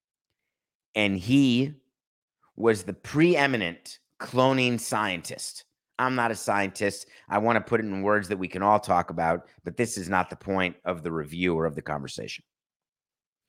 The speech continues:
What he was doing in his mind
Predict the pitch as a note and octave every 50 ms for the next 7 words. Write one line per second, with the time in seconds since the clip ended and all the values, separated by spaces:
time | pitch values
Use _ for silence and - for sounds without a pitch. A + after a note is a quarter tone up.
0 | _ _ _ - - _ _ _ _ - - A#2+ A#2+ C#3 E3+ F3+ E3 D3 A#2 F#2
1 | - C#3 D3 D#3 C#3+ B2 G#2+ A2 B2+ C3+ C3 - _ _ _ _ _ _ _ _
2 | _ _ _ _ _ _ - G#2 G#2+ G#2 G2+ C3 E3 E3+ C3+ A#2 G#2+ G2 F#2 F2
3 | F2 F2 G2+ B2 C3+ - -